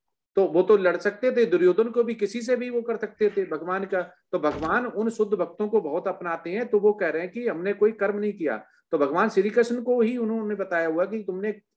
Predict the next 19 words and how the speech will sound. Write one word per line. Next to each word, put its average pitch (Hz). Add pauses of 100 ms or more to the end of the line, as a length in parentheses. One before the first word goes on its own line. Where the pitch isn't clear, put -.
(120)
क्या 190
किया 190
और 214
क्या 180
नहीं 160
किया 143
हुआ 123
है। 233 (240)
तो 185
उन्होंने 214
आतताई 175
का 214
साथ 139
देके, 170
द्रोणाचार्य 226
भी 233
शुद्ध 214
भक्त 202
थे 226